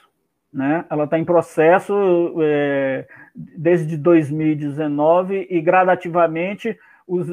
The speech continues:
as redes de ensino de todo o país, ela, elas prec-, elas vão fazendo a, a, a, a, a implementação pa-, é, é, em um tempo determinado até dois mil e vinte e quatro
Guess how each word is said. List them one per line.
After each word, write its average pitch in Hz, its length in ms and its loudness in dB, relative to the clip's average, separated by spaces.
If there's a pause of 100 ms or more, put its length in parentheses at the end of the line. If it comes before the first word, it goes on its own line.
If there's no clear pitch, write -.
(100)
as 156 420 -2
redes 180 420 -2
de 175 100 -4
ensino 156 680 -4 (380)
de 151 120 -4
todo 160 240 0
o 160 80 -2
país, 175 460 4 (140)
ela, 170 520 4
elas 151 320 -4
prec-, 185 380 -6
elas 156 320 0
vão 233 340 0 (680)
fazendo 165 680 0 (240)
a, 151 140 -2
a, 143 600 0 (100)
a, 135 360 -8 (1500)
a, 131 300 -2
a 135 40 -2
implementação 165 1040 0 (380)
pa-, 190 240 4 (140)
é, 151 380 0 (100)
é, 143 500 -4
em 214 240 -6
um 220 160 -2
tempo 254 480 0
determinado 220 720 4
até 190 220 2
dois 190 240 -2
mil 180 160 -4
e 190 60 -6
vinte 202 180 -10
e - 60 -20
quatro - 280 -4